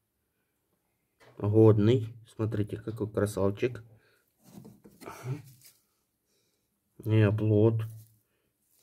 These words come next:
Годный.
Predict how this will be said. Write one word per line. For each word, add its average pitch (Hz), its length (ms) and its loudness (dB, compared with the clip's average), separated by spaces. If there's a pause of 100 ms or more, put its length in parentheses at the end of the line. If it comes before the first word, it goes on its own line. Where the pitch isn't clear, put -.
(1600)
Годный. 107 840 2